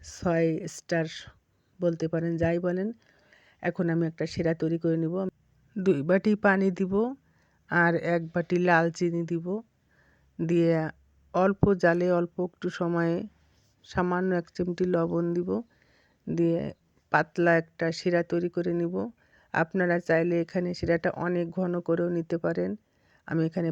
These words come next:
পাতলা করেছি। আর গরম গরম শিরার ভিতর দিয়ে মাত্র এক মিনিট নাড়াচাড়া দিয়ে সঙ্গে সঙ্গে উঠিয়ে নিব। হয়ে গেল মজার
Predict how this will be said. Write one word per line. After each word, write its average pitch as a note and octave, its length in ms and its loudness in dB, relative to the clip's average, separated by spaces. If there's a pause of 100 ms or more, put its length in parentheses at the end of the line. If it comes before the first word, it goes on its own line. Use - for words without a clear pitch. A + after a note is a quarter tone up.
পাতলা E3 420 2
করেছি। F3 380 -4 (520)
আর D#3 160 0 (160)
গরম E3+ 220 4 (100)
গরম E3+ 260 2
শিরার E3+ 340 -2
ভিতর F3 280 -2 (400)
দিয়ে F3+ 400 0 (180)
মাত্র E3+ 320 -4 (400)
এক G3 80 -2 (160)
মিনিট F#3 240 -2 (140)
নাড়াচাড়া E3 500 2 (100)
দিয়ে F3 140 2 (160)
সঙ্গে E3+ 340 -2
সঙ্গে E3+ 240 -2 (140)
উঠিয়ে E3 380 0
নিব। E3 140 -6 (1160)
হয়ে F3+ 280 4
গেল E3+ 160 4 (300)
মজার E3 380 0